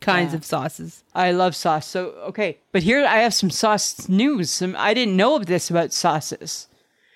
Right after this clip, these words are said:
Speaker 2: Did you know this stuff? Tell me if you knew this stuff. These are things that don't go in your fridge. Soy sauce, ketchup, mustard, pickles, and jam don't go in your fridge.
Speaker 1: I'm sorry.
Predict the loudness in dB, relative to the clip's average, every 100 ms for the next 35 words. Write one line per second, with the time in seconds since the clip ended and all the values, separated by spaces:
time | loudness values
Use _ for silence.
0 | _ -8 -2 2 4 4 4 2 0 0
1 | 2 2 -2 -4 -2 -2 -2 -4 -4 -4
2 | -10 -8 -10 -12 -16 -6 0 0 2 2
3 | 4 2 2 0 4 4 4 2 0 0
4 | -2 -2 -8 -12 _ _ _ _ _ _
5 | _ -4 2 4 2 2 2 2 -2 -14
6 | _ _ 0 0 2 0 0 _ _ _
7 | -2 0 0 0 0 -2 _ -4 -2 2
8 | 2 2 0 0 0 2 2 4 2 0
9 | 0 0 2 2 2 0 2 0 0 -4
10 | -12 _ _ _ _ _ _ _ _ 0
11 | 0 0 2 4 4 2